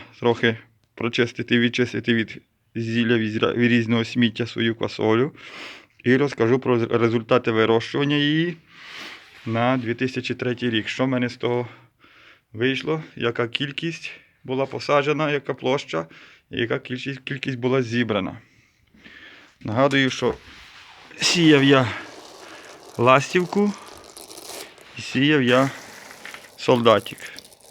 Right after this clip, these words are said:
Солдатик вийшов мені кущовий, а ластівка, говорили одне, а вийшло навпаки. Ластівка в мене получилася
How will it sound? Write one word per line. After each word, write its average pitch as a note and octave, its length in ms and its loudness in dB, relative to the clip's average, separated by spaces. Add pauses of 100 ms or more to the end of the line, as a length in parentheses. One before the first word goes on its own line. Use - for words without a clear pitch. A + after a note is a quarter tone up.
(220)
Солдатик B2 640 2
вийшов A#2+ 420 2
мені A2+ 340 4 (1080)
кущовий, A#2+ 680 2 (720)
а G#2 120 0
ластівка, D3 680 0 (600)
говорили B2+ 520 8
одне, C3 500 6
а A#2 180 6
вийшло B2+ 340 0
навпаки. B2+ 560 2 (1200)
Ластівка C#3 440 2
в C3 40 8
мене C3 240 6
получилася A#2+ 720 2